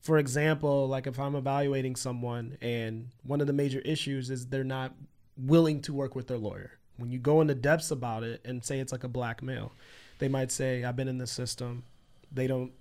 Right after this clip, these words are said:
help me in any way. You see what's going on in the news. They don't care about us," so on and so forth. A person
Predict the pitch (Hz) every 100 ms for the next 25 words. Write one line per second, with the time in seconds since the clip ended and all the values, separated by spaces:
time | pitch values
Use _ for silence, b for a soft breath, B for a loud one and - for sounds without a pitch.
0 | - 143 131 135 131 123 127 120 120 117
1 | 117 131 - - 131 - 143 131 131 131
2 | 131 131 131 131 123 123 120 120 123 120
3 | 135 127 120 117 113 117 - - - -
4 | 135 123 120 - 120 110 110 131 - b
5 | b b b b b 131 170 170 175 170
6 | 156 143